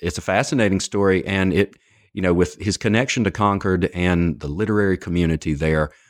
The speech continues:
uh, I wanna talk about, uh, the statute and, statue and its, uh, process of creation, but also, uh, if you could comment on the fortuitousness of living in Concord itself and how his life,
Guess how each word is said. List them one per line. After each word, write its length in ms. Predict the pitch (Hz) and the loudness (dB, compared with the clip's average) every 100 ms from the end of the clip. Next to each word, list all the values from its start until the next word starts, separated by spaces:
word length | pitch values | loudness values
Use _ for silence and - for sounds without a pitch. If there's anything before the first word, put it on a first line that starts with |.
| _ 76 | _ -6
uh, 260 | 71 69 - | -4 -4 -2
I 60 | |
wanna 240 | 95 110 87 | 0 0 0
talk 260 | 95 95 | -2 -2
about, 420 | 82 80 78 73 - | 0 2 0 -2 -10
uh, 200 | 82 76 | -4 -2
the 100 | 73 | -2
statute 540 | - 90 85 - 80 71 | 0 2 2 0 -2 -2
and, 320 | 80 73 69 - 85 | -6 -8 -8 -12 -10
statue 600 | - 98 107 78 71 82 | -2 0 0 -2 -2 -4
and 240 | 78 78 78 | -6 -8 -6
its, 320 | 82 76 - | -6 -6 -6
uh, 160 | 69 69 | -6 -6
process 480 | - 98 - 80 - | 2 2 2 -4 -6
of 100 | - | -10
creation, 680 | 78 76 78 85 80 76 | -4 0 2 2 0 -4
but 220 | 69 80 | -2 -2
also, 440 | 80 107 - 87 82 _ _ _ _ - | 2 0 2 0 -2 _ _ _ _ -6
uh, 180 | 78 69 | -4 -2
if 120 | - | -4
you 80 | 104 | -4
could 160 | 85 | -6
comment 480 | - 104 101 101 87 85 | -6 -2 2 2 2 -2
on 360 | 87 85 80 | 0 2 0
the 80 | - | -4
fortuitousness 1200 | - 87 - 143 139 120 82 - 78 73 - - _ _ _ _ | -8 -8 -6 -2 -2 -2 -6 -8 -6 -6 -6 -10 _ _ _ _
of 600 | 85 85 85 85 80 78 _ _ | -4 0 2 2 0 -6 _ _
living 460 | 85 101 104 104 95 | -4 -2 2 2 0
in 480 | - 101 95 92 78 - | 0 0 2 2 0 -4
Concord 460 | 98 95 82 73 | 0 0 2 0
itself 580 | 73 - 92 80 73 - - | -2 -2 0 2 0 -4 -8
and 260 | 78 73 - | -6 -6 -8
how 500 | 85 90 85 78 - _ | -4 0 0 -2 -8 _
his 180 | - 78 | -10 -4
life, 300 | 80 82 | -2 -4